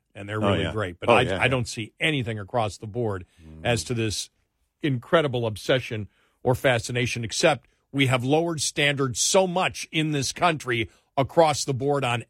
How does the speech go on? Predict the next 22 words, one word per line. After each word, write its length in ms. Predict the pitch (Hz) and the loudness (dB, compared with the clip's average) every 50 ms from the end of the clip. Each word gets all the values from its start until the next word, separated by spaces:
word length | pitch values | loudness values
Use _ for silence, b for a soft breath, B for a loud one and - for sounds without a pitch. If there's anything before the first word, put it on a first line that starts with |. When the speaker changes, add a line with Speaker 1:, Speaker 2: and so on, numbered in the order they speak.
| - | 4
Speaker 1:
everything 800 | 202 214 220 165 143 147 143 123 113 - 131 113 107 104 107 107 | 6 6 6 4 0 -4 -4 -4 -4 -2 -2 -2 -2 -2 -2 -4
Speaker 2:
Mm-hmm. 460 | 110 104 107 95 92 87 85 82 78 73 82 | -4 -4 -4 -2 -4 -4 -6 -8 -10 -4 2
Speaker 1:
that, 240 | 131 135 127 107 82 | 2 4 4 4 2
hey, 360 | 104 147 220 233 185 127 98 | 2 4 4 4 2 -2 -6
Taylor 380 | 90 - 120 127 151 143 135 113 | -6 -4 -4 -4 -2 -2 -4 -2
Swift 280 | - 151 151 147 - | 2 2 2 2 2
is 120 | 196 185 123 | 0 0 8
good. 340 | - 269 311 311 226 131 95 - _ _ _ _ _ | 10 10 10 10 6 0 -6 -14 _ _ _ _ _
Speaker 2:
Yeah. 200 | - 127 117 104 - _ _ _ _ _ _ _ _ _ _ _ _ _ _ _ _ _ _ _ _ _ - | 0 2 2 2 -2 _ _ _ _ _ _ _ _ _ _ _ _ _ _ _ _ _ _ _ _ _ 8
And 400 | 185 220 190 143 156 160 - - | 8 8 8 4 2 0 -4 0
breaking 400 | 107 135 160 175 151 139 135 135 | 2 4 4 4 4 2 0 2
news, 340 | 170 165 127 135 143 - - _ _ | 2 2 0 0 -2 -6 -12 _ _
Speaker 1:
Because 240 | - 143 139 175 156 | -2 2 4 8 8
I 40 | 156 | 8
Speaker 2:
doesn't, 140 | 160 202 202 | 8 8 4
Speaker 1:
was 160 | 185 170 - - _ _ _ - | 0 0 -4 -8 _ _ _ 8
Speaker 2:
doesn't 320 | 165 165 175 175 185 185 | 8 8 8 6 2 2
like 200 | 143 151 165 147 | 2 2 2 2
her 160 | 156 147 151 - | 0 0 0 2
ex-boyfriend. 840 | 139 143 143 - - 110 113 139 151 165 156 - 104 - - _ _ _ _ _ _ _ | 2 2 2 0 -4 0 2 2 2 2 0 -4 -8 -8 -10 _ _ _ _ _ _ _
Speaker 1:
Right. 260 | - 135 139 113 104 - _ _ _ _ _ _ _ _ _ _ _ _ _ _ _ _ _ _ _ _ _ _ _ _ _ _ _ _ _ _ | -10 -8 -8 -8 -10 -14 _ _ _ _ _ _ _ _ _ _ _ _ _ _ _ _ _ _ _ _ _ _ _ _ _ _ _ _ _ _
And 220 | - 110 113 98 | -12 -10 -10 -10